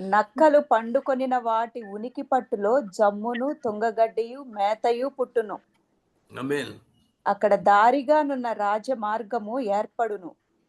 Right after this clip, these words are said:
Speaker 2: మ్మ్.
Speaker 1: అది పరిశుద్ధ మార్గం అనబడును.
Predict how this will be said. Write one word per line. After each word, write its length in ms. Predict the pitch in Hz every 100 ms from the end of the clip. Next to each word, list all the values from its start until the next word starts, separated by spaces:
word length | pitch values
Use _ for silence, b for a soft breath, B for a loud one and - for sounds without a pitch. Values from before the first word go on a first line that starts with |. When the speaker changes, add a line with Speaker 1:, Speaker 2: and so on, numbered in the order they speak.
| _ _ _ 113
Speaker 2:
మ్మ్. 260 | 117 107 104 - _
Speaker 1:
అది 300 | 196 190 240
పరిశుద్ధ 640 | 302 240 208 233 - 254 262
మార్గం 540 | 233 226 220 196 208
అనబడును. 580 | 202 202 196 202 196